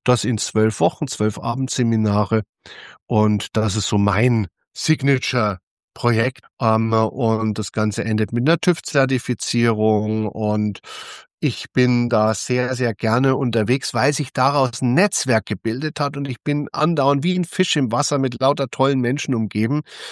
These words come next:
äh, die da dann gemeinsam irgendwelche Dinge auf die Beine stellen und Bücher schreiben und Geschäft hochziehen und Zeug und Sachen. Und gerade schön ist es, und das ist sozusagen mein,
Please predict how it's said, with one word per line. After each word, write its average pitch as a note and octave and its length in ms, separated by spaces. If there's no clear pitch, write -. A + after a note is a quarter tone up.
äh, B2 420
die C3+ 160
da B2 340
dann C3 280
gemeinsam C#3 640
irgendwelche C#3+ 480
Dinge C#3+ 320
auf C3+ 140
die C#3 120
Beine C3 380
stellen D#3+ 400
und F3+ 220
Bücher C#3 400
schreiben C#3 640
und D#3+ 240
Geschäft - 560
hochziehen C#3+ 500
und D#3+ 180
Zeug E3+ 360
und C3 100
Sachen. D3 380
Und C3 260
gerade C3 340
schön A2+ 300
ist A2 320
es, C3+ 160
und A2+ 240
das B2 160
ist A#2 140
sozusagen A2 420
mein, G#2 400